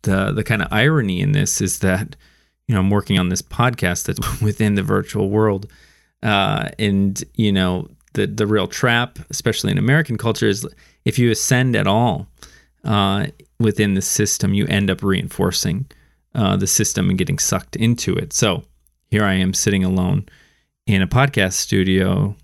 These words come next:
you know, essentially talking to myself about these things. And that's really exactly where,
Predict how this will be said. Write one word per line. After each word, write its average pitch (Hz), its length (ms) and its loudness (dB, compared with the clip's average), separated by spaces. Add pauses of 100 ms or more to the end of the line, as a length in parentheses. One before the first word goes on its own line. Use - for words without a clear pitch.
(200)
you 107 160 2
know, 95 120 2
essentially 95 420 0
talking 92 320 -2
to - 100 -6
myself - 640 0
about 92 340 -2
these 92 300 -2
things. 92 340 -4 (580)
And 117 180 2
that's 127 280 2
really 104 460 0 (340)
exactly 98 640 0
where, 90 460 0